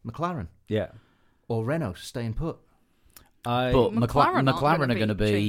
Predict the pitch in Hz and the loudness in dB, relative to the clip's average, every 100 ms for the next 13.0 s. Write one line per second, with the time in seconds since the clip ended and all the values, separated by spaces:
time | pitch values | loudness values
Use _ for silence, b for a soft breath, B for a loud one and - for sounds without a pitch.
0 | 98 127 135 156 160 117 101 95 101 - | -2 -2 0 2 2 0 -2 -4 -4 0
1 | 101 95 113 147 - 113 107 104 101 - | 0 0 0 0 0 0 0 0 -2 -2
2 | 104 101 101 98 - 214 214 113 110 107 | -2 0 -2 -4 -6 -4 0 4 4 2
3 | 107 254 226 95 80 - - 233 208 202 | 2 0 0 0 -4 -6 -6 -6 -4 -6
4 | 190 220 120 104 101 - - - 143 180 | -6 -4 -2 -4 -6 -8 -6 -2 0 0
5 | 120 127 123 110 120 120 117 - 120 110 | 0 0 0 0 -2 -4 -4 -2 -2 -2
6 | 143 202 - - - 104 95 202 214 220 | -4 -6 -12 -18 -12 -8 -8 -6 -8 -10
7 | 98 120 139 147 143 151 135 131 135 135 | -6 -4 -4 -4 -4 -4 -4 -6 -6 -6
8 | 131 B - 151 139 120 107 107 107 104 | -8 B 0 4 4 2 2 0 0 0
9 | 98 110 107 98 104 95 92 95 104 110 | -2 -2 -2 -2 -4 -4 -4 -6 -4 -4
10 | 104 104 - 110 - 110 104 101 b b | -2 -4 -2 -4 -4 -6 -6 -6 b b
11 | b b b b _ _ - 127 139 160 | b b b b _ _ 2 4 4 2
12 | 131 143 147 - 135 139 127 123 107 | 2 2 0 -2 -2 0 0 0 -2